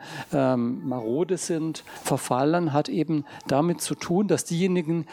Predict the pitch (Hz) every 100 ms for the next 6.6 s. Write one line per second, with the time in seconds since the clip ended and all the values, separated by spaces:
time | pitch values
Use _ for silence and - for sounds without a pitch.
0 | - 165 160 147 131 - 123 - 165 147
1 | - 202 196 - 165 143 180 208 147 202
2 | - - 170 - 160 - 170 160 151 160
3 | 151 - 113 - - - - - - -
4 | 135 135 131 143 139 - - - 143 127
5 | 113 160 196 185 151 135 151 185 160 160
6 | - 170 139 147 151